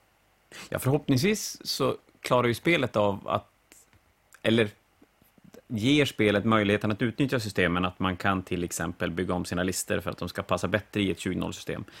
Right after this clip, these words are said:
än i ett win-loss. Vi, vi kommer nudda lite grann samma sak på fyrtio K-sidan också, men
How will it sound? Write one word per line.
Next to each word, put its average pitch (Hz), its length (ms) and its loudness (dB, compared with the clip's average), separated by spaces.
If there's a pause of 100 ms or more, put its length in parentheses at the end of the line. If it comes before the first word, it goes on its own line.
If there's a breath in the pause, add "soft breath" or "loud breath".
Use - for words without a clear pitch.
(260 loud breath)
än 95 300 2
i 90 140 0
ett 90 220 -4
win-loss. 90 500 -2
Vi, 113 120 4
vi 110 140 0
kommer 120 260 2
nudda 117 220 4
lite 113 180 0
grann 104 100 2
samma 107 200 -2
sak 104 140 -4
på - 60 -16
fyrtio 113 180 -4
K-sidan 117 420 0
också, 113 240 -4
men 110 200 2